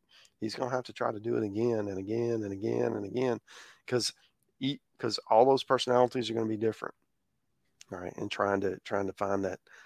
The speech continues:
that happy, happy blend is, is more, you know, art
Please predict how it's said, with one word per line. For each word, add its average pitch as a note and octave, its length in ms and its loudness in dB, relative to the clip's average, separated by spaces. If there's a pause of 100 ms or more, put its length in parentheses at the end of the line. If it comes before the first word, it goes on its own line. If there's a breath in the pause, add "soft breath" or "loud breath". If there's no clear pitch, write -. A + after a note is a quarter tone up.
(160 soft breath)
that - 160 -8
happy, G#2 480 -4 (680 soft breath)
happy B2 260 2
blend A2+ 600 6 (280 loud breath)
is, - 520 -2
is - 300 -8
more, A2 380 2 (260 loud breath)
you G#2+ 140 -6
know, F#2+ 100 -4
art F3 240 -2